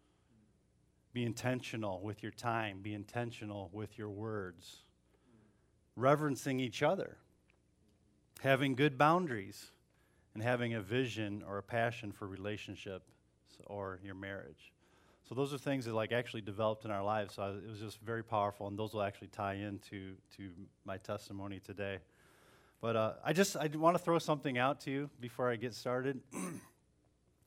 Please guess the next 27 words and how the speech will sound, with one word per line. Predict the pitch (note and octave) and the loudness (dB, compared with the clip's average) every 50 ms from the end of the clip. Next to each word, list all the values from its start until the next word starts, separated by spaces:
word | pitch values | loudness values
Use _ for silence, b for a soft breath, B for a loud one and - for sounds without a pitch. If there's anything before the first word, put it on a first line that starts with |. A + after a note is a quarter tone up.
| B B B B B B B | B B B B B B B
You | - C#3+ | 0 4
know, | C#3+ C3+ B2 A2 | 4 4 4 6
our | B2 C#3 F3+ | 8 8 10
marriage | F#3+ F3 E3+ D#3+ D3 A#2+ - - | 10 10 10 10 8 6 4 2
worked | C#3+ B2 A2+ - - | 0 0 2 6 10
out, | D3+ D#3 B2+ G#2 G#2 A#2 | 10 10 10 10 6 0
and | A2+ A2+ | -2 0
I'm | A#2+ A#2 A2 | 0 0 0
just | A2+ A#2+ - | -2 -4 -2
so | - C#3+ C#3+ C3 | 0 2 2 2
thankful | - - - C#3+ D3 C3+ - - B2+ B2 | 2 2 2 2 2 2 0 -4 -4 -4
to | - B2 | -4 -4
the | G#2+ A#2 | -4 -2
Lord. | A#2 A#2+ B2 A2+ G2+ F#2 F2+ F#2 | 0 2 2 2 2 0 -2 -6
I | G#2 A2+ | -8 -6
mean, | A2 A2 G#2+ A2 G#2+ - - _ _ _ _ _ - - | -4 -4 -4 -6 -8 -10 -16 _ _ _ _ _ -18 -16
it | B2 A2 | -12 -4
brings | G#2 C3 C3 C3 A#2+ B2+ | 0 0 0 0 0 -2
me | B2+ A2+ | -2 -4
to | G#2+ | -4
tears | - - - C#3+ C3+ C#3 C#3+ C3+ C3 - | -8 -6 -2 2 2 4 4 2 0 -2
when | B2 A#2 | 0 0
I | A2+ A2 | 0 0
think | A2 - B2+ A2 A#2+ | 0 -2 -4 -4 0
about | G#2+ A2 G#2+ G#2 G2+ | 2 2 2 2 2
my | G#2 G#2 G#2+ | 0 -2 -2
marriage | G#2 G#2 G#2 G#2 G2 F2+ F2 - - - - | -2 -2 -2 -2 -4 -4 -8 -12 -16 -20 -20